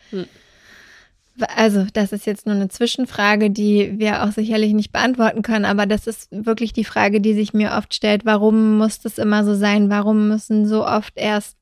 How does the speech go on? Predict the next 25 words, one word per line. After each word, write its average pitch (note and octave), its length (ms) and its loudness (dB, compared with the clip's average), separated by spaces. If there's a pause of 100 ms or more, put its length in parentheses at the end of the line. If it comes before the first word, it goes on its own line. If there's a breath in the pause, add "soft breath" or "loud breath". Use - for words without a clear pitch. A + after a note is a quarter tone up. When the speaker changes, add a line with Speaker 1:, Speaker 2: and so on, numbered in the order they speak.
Speaker 2:
so A3 160 0
richtig A3 580 -2 (140)
krasse A3+ 420 -2
Dinge G#3 360 2
passieren, G#3 880 0
Speaker 1:
Mhm. G3+ 80 -10 (340 loud breath)
Speaker 2:
bevor G#3 360 2
man G3+ 220 4
eigentlich G3+ 400 -2
wirklich G#3+ 300 -2
hinschaut G#3+ 480 -2
und G#3 140 0
sich G#3 160 -4
tatsächlich G#3+ 540 -4
um G3+ 120 -4
sich G3+ 160 -6
kümmert? G3+ 260 -2
Warum, G#3 360 0 (120)
dass A#3+ 160 -2
man C4+ 160 0
die C4 100 0
Feder D4+ 380 4
vielleicht A3+ 420 -2
noch A3+ 140 -4
ignoriert, G#3 640 -2